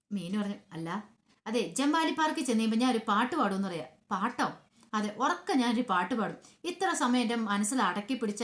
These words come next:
ദുഃഖങ്ങളെല്ലാം കൂടി ഞാൻ അങ്ങോട്ട് പുറത്തേ അടിക്കുമെന്ന് പറയാം. അങ്ങനെയാണെ ഞാനും പാടും, ഉറപ്പ്. അന്ന് ആരാരെ പാടിക്ക് തോടിപ്പിക്കാൻ നമുക്ക് കാണാമെന്ന്" പറഞ്ഞുകൊണ്ട്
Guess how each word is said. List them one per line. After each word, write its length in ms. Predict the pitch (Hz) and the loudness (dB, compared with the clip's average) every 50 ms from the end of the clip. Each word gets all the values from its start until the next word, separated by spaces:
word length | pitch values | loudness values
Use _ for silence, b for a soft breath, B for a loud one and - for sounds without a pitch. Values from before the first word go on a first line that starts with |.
| 220 - 190 | -4 -4 -6
ദുഃഖങ്ങളെല്ലാം 680 | 185 175 175 - - 233 247 254 240 208 196 208 208 | -8 -10 -8 -6 -4 0 0 2 2 2 0 0 0
കൂടി 120 | 214 208 190 | 0 0 -2
ഞാൻ 140 | 196 196 | -2 -4
അങ്ങോട്ട് 220 | 202 196 202 202 - | -2 -4 -4 -4 -4
പുറത്തേ 300 | - 175 175 175 - 269 | -4 -6 -6 -4 -2 -2
അടിക്കുമെന്ന് 360 | 240 202 190 190 208 202 202 | -2 -2 -2 -2 -4 -4 -4
പറയാം. 160 | 185 151 139 B B B B B B B B 170 | -6 -8 -8 B B B B B B B B -10
അങ്ങനെയാണെ 460 | 165 156 160 185 240 285 294 302 359 | -10 -6 -2 0 2 2 2 2 2
ഞാനും 340 | 370 339 330 349 381 359 269 | 2 2 2 2 2 2 2
പാടും, 260 | 269 226 190 - - - _ _ _ - | 2 0 0 -2 -8 -14 _ _ _ -12
ഉറപ്പ്. 340 | 180 180 180 180 - 247 269 254 b b b b b b - | -10 -10 -10 -6 -4 -4 -4 -4 b b b b b b -4
അന്ന് 160 | 311 339 349 | -2 2 2
ആരാരെ 480 | 320 262 262 269 285 269 240 240 254 262 | 4 4 4 4 4 4 4 2 2 2
പാടിക്ക് 400 | 254 247 226 220 220 240 - 254 233 | 2 2 2 2 2 2 0 0 0
തോടിപ്പിക്കാൻ 440 | 226 214 196 196 233 214 220 226 226 | 0 0 -2 -2 -2 0 0 2 2
നമുക്ക് 240 | 208 196 208 240 233 | 0 0 -2 -2 -2
കാണാമെന്ന്" 380 | 226 185 180 180 190 202 220 226 | 0 0 0 2 0 0 0 0
പറഞ്ഞുകൊണ്ട് 340 | 220 190 202 208 202 214 | 0 0 0 0 0 -2